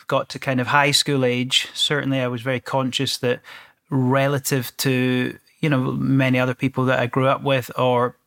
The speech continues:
you know, people that I was going to school with, 'cause I went to a state school, um, our family ha-, ha-, had a bit of kind of relative privilege, and people have their teenage rebellion in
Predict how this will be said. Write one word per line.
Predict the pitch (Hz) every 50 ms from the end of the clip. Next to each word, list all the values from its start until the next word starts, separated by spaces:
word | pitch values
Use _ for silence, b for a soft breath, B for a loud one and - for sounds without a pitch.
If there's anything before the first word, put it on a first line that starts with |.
| _ _
you | - - 131
know, | 127 117
people | - 135 131 -
that | 131
I | 120
was | 120 117
going | - 139 127 110
to | - 120
school | - - 151 147 143
with, | 139 135 -
'cause | - -
I | 131
went | 127 123 127 127
to | 131 123
a |
state | - - - 139 131 127 -
school, | - - - 143 135 135 131 123 B B B B B B B B _
um, | - 123 123 120 127 123 - -
our | - 131 127 123
family | - - 127 127 127 127 123
ha-, | 117 117 120 - -
ha-, | 117 113 127 -
had | - - 120 120 120 127
a | 120
bit | - 131 127
of | 135 -
kind | - 127 123
of | 120
relative | 123 123 120 120 120 - 123 110 -
privilege, | - 131 131 127 127 127 127 120 -
and | 120 120 B B B B B B B B B B _ _
people | - 170 - - 143 139 143 131 127 - _
have | - - - - - 139 131 131
their | 139 131
teenage | - - 151 143 139 131 131 123 127
rebellion | 131 123 - 139 131 131 135 131 127 127 127
in | 131 127 123 107